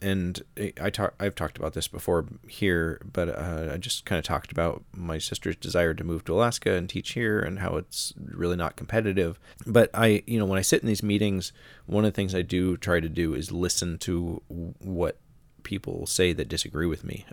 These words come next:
I, I wanna understand w-, why, why they disagree with me, and sometimes there's really good,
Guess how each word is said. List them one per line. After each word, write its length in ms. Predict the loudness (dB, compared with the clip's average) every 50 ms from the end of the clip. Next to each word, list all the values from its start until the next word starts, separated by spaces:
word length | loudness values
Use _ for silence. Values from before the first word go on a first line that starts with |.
| -16 -2 4
I, 120 | 6 8
I 140 | 8 10 10
wanna 240 | 10 10 8 6 4
understand 720 | 4 4 4 2 2 2 4 4 6 6 6 4 4 2
w-, 280 | -2 -2 -4 -4 -6 -6 -4
why, 500 | -2 0 4 4 6 6 6 4 2 0 -4
why 580 | -6 -8 -8 -8 -8 -6 -2 2 2 4 4
they 100 | 4 2
disagree 320 | 0 0 -2 -2 -2 -2 -4
with 140 | -4 -6 -8
me, 120 | -10 -6 -4
and 180 | -2 -2 2
sometimes 460 | 2 2 2 4 2 2 2 2 2 2
there's 240 | 0 0 0 0
really 340 | -2 0 2 4 4 4 2
good, 560 | 0 0 2 4 4 4 4 4 2 -2 -4